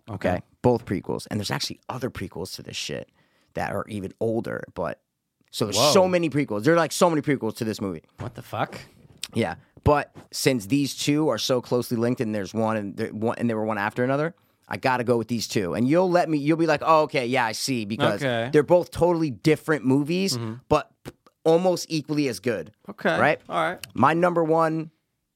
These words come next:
Speaker 2: prequel of all time is Rise and Dawn of the Planet of the Apes.
Speaker 1: Ah.
Speaker 2: See what I'm
Speaker 1: Great
Speaker 2: saying?
Speaker 1: pick.
Speaker 2: See
Speaker 1: Yeah,
Speaker 2: what
Speaker 1: oh,
Speaker 2: I'm
Speaker 1: no, I
Speaker 2: saying?
Speaker 1: agree. I understand what you're saying.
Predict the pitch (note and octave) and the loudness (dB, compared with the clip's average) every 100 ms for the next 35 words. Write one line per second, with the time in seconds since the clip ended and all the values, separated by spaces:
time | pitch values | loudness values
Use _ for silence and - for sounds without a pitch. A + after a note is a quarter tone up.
0 | _ - E3 D3 A#2+ A#2 A2 - _ G2+ | _ -2 0 0 2 0 0 -6 _ -2
1 | G#2+ A#2+ D3 F3 C3 A2 G#2+ _ _ - | 2 0 2 2 2 0 -4 _ _ -2
2 | A#2 A2 F#2 - - _ _ _ G#2 G#2+ | 0 0 -4 -10 -14 _ _ _ -2 2
3 | A2+ B2 D3 C#3 - A2+ G2+ A#2+ A#2+ G#2+ | 4 4 0 -4 -4 -2 0 0 0 -2
4 | F2+ - G#2 F#2+ F2+ F2+ C#2+ - - - | -6 -4 -2 -2 -4 -4 -6 -10 -16 -18
5 | A2+ F2+ E2+ E2 D#2+ D#2 - _ _ _ | -16 -12 -10 -12 -14 -18 -20 _ _ _
6 | _ _ - - A2+ G#2+ A2 A2+ A2+ F#2+ | _ _ -6 -2 0 0 0 0 0 -2
7 | F2 - - C3 G#3 F#3 G3 F#3+ F3 F#3+ | -8 -16 -4 2 4 4 4 4 4 2
8 | E3 E3 B2+ C3 C#3+ D3 D3+ C#3+ D#3+ E3 | 0 0 -2 0 2 2 -2 -4 -4 -2
9 | D3 D3 | -2 -4